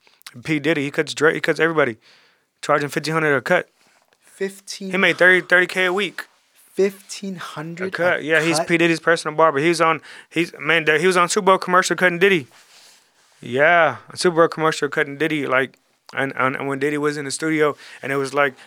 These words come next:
Speaker 1: the little scenes, bro. It's just Marcus Hatch, bro. And it's crazy because Melvin, Melvin Bowser, he can, uh, uh, he can attest to a lot of stuff that happened in my career.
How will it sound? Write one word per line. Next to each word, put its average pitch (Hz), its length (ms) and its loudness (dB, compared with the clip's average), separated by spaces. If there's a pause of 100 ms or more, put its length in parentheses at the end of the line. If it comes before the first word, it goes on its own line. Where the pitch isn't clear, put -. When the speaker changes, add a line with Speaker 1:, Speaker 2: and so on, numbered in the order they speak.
(100)
Speaker 1:
the 143 120 -6
little 143 220 -2
scenes, 156 340 -8
bro. 160 200 4
It's 160 140 0
just 170 100 -12 (420)
Marcus 160 320 0
Hatch, 160 340 0
bro. 139 320 -2 (300)
And 147 100 2
it's 151 140 2
crazy 175 300 2
because 165 340 2
Melvin, 165 440 2
Melvin 151 260 2
Bowser, 151 340 4
he 156 80 0
can, 147 180 -2
uh, 135 120 0 (160)
uh, 127 100 4 (260)
he - 80 0
can 165 140 0
attest 156 320 2
to 139 80 0
a - 20 2
lot 147 160 4
of 160 80 0
stuff 151 220 -2
that 139 180 0
happened 139 240 -4
in 131 60 -8
my 127 160 -2
career. 156 440 2